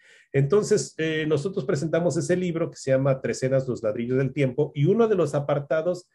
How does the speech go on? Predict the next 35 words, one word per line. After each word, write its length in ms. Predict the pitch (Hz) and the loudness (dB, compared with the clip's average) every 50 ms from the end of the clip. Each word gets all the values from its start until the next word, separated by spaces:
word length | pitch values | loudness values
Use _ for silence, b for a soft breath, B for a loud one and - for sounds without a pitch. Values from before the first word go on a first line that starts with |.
| _ _ _ _ _ - | _ _ _ _ _ -6
habla 300 | 156 165 170 170 175 175 | -4 -2 0 2 2 0
sobre 320 | - - - 147 143 139 139 | 0 0 -4 -4 -4 -2 -4
las 160 | 135 120 - | -4 -4 -2
cartas 380 | - 147 139 135 - 147 131 | 2 2 2 2 2 -2 0
de 80 | 127 135 | 0 0
relación. 520 | 131 139 143 151 - - 196 202 190 196 - _ _ _ _ _ _ _ _ _ _ _ _ _ _ _ - | 0 0 -2 -2 -2 -2 -4 -4 -6 -10 -18 _ _ _ _ _ _ _ _ _ _ _ _ _ _ _ -6
Las 220 | - 131 131 127 - | 0 0 0 0 0
cartas 280 | 151 151 143 170 151 | -4 -4 -2 -2 -2
de 80 | 139 139 | 0 0
relación 460 | 127 120 123 117 - 143 139 135 139 | 0 0 -2 -2 -2 -2 0 0 2
de 60 | 135 | 0
Hernán 280 | 120 117 120 127 131 131 | 0 0 -2 -2 -2 -2
Cortés, 500 | 131 139 131 - - 139 165 - - _ _ _ _ _ _ _ _ _ _ | -2 -2 -4 -2 -4 -6 -6 -6 -10 _ _ _ _ _ _ _ _ _ _
que 360 | - 120 117 117 113 113 110 113 | -4 -2 -2 0 -2 -2 -2 0
también 240 | 113 110 127 123 | 0 0 2 0
hicimos 320 | 127 127 - 139 135 131 - | 0 0 0 0 0 0 0
un 100 | 143 139 | 0 0
estudio, 480 | 135 135 - 147 143 143 147 147 - - | 0 -2 -2 -2 -2 0 0 -2 -4 -2
y 100 | - 139 | -2 -2
las 260 | 127 120 104 - - | -2 -2 -4 -8 -10
fechas 600 | - - 220 240 226 226 - 135 117 107 - - _ | -6 -2 -2 -2 -2 -2 -2 -2 -2 -4 -6 -12 _
en 260 | - 127 117 120 120 | -8 -6 -4 -2 0
las 220 | 120 123 117 110 - | 0 0 -2 -2 -6
que 260 | _ - 113 110 110 | _ -6 -4 -4 -4
finalmente 1000 | 107 - 131 127 131 151 170 170 165 165 170 165 165 151 143 135 120 107 - b b b b b b b - | -6 -4 -4 -2 0 0 0 0 0 0 0 0 -2 -4 -2 -2 -2 -2 -4 b b b b b b b -2
Hernán 400 | 127 117 117 143 147 165 170 - | -2 0 2 2 2 2 2 2
Cortés 540 | - 147 131 135 - 135 135 131 131 - - | 2 0 0 0 0 0 0 0 -2 -6 -14
firma 640 | - - 170 180 170 147 135 120 113 110 - - _ _ | -10 -6 -4 -4 -2 -2 -2 -2 -2 -4 -8 -10 _ _
estas 420 | - 127 139 135 - - - - - | -4 -4 -4 -2 0 -2 -2 -2 -2
cartas. 560 | - 156 139 147 - - 127 135 135 - _ _ _ _ _ _ | -2 0 0 0 -2 -2 -4 -4 -4 -6 _ _ _ _ _ _
Sabemos 480 | _ - 120 117 123 131 131 135 135 | _ -6 -4 0 0 0 0 0 -4
que 120 | - - 139 | -4 -2 -4
es, 160 | 127 - - | -2 -2 -4
este, 680 | 117 - - _ - 120 110 107 107 107 107 104 - _ _ _ _ - | -6 -8 -8 _ -4 -4 -4 -2 -4 -4 -6 -8 -10 _ _ _ _ -12
eh, 720 | 107 107 101 101 101 98 90 90 90 92 107 120 - | -8 -6 -4 -4 -4 -6 -6 -8 -10 -12 -12 -12 -14